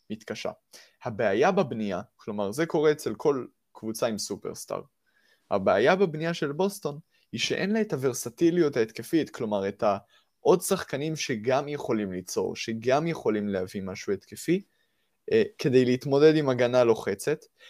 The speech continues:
ואין לה את הריווח כדי להתמודד עם הגנה נסוגה ולדעת לעשות את ההתאמות.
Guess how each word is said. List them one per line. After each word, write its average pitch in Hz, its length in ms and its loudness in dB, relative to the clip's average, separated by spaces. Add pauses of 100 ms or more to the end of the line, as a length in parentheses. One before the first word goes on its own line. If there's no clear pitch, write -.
(160)
ואין 160 220 4
לה 208 140 2
את 196 140 -4
הריווח 175 960 0 (340)
כדי 135 220 2
להתמודד 135 580 -2
עם 156 160 -4
הגנה 139 320 -2
נסוגה 156 540 2 (1120)
ולדעת 120 460 6
לעשות 135 360 2
את - 120 -8
ההתאמות. 135 600 0